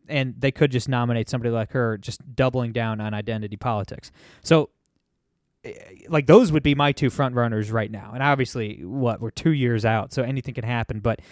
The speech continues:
it would either be, it's gonna come down to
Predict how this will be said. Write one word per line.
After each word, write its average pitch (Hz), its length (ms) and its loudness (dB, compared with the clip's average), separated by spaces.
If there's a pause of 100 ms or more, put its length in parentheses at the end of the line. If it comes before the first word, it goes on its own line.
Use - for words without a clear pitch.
(300)
it 151 80 2
would 147 180 6
either 156 300 2
be, 135 360 -2
it's 123 360 -6
gonna 190 160 2
come 185 160 0
down 160 260 2
to 131 320 0